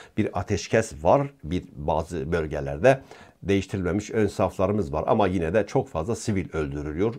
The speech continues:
bütün ateşkeslere rağmen. Bu yüzden Suriye genelinde her bölgede ateşkes ilan edilmesi noktasında çalışmalarımız devam ediyor açıklamasında bulundu değerli izleyenler.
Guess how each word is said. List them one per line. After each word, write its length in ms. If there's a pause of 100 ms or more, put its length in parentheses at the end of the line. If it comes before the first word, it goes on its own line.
bütün 400
ateşkeslere 760
rağmen. 360 (320)
Bu 160
yüzden 300
Suriye 500
genelinde 580
her 320
bölgede 340
ateşkes 640
ilan 240
edilmesi 480
noktasında 540 (300)
çalışmalarımız 800
devam 260
ediyor 240
açıklamasında 800
bulundu 300
değerli 260
izleyenler. 400